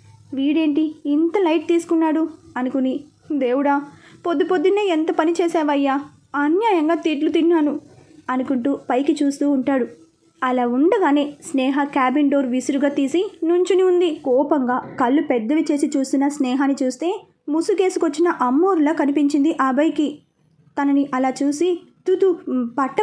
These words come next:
పగలే ఇలా భయపడితే ఎలా తల్లి?" అన్నాడు ఆ అబ్బాయి. "నిన్ను?" అంటూ చేతిలో ఉన్న బ్యాగ్ ఆ అబ్బాయి మీదకి విసిరేసింది. "ఎంత కోపం ఉంటే మాత్రం అలా చేతిలో ఏది ఉంటే అది విసురుతావా?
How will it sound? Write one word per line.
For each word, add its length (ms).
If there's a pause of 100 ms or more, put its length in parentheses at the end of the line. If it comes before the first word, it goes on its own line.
పగలే 320
ఇలా 180
భయపడితే 540
ఎలా 220
తల్లి?" 380 (400)
అన్నాడు 420
ఆ 60
అబ్బాయి. 320 (280)
"నిన్ను?" 500 (760)
అంటూ 300 (160)
చేతిలో 300
ఉన్న 160
బ్యాగ్ 420
ఆ 80
అబ్బాయి 200
మీదకి 280
విసిరేసింది. 680
"ఎంత 380
కోపం 320
ఉంటే 200
మాత్రం 380 (220)
అలా 140
చేతిలో 400
ఏది 320
ఉంటే 180
అది 160
విసురుతావా? 640